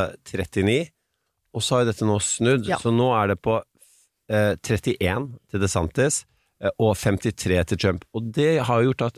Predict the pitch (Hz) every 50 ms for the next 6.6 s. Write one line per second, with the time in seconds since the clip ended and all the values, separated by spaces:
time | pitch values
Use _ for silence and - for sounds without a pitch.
0 | - - 117 117 110 101 104 113 123 143 147 135 120 113 110 104 110 107 - -
1 | 117 107 107 98 - - 101 95 82 78 - 117 127 123 _ _ - _ _ _
2 | _ _ _ _ - - - - - - - 151 117 - - 98 104 - - -
3 | 90 87 117 143 123 104 - 123 110 92 87 85 - 131 - - - - 208 196
4 | 196 180 123 110 98 147 147 - 156 156 - - 160 - - - - 131 127 123
5 | 120 120 123 117 104 98 104 107 98 - - 120 107 - 110 101 90 - 104 98
6 | 101 90 90 92 87 82 80 - 92 87 -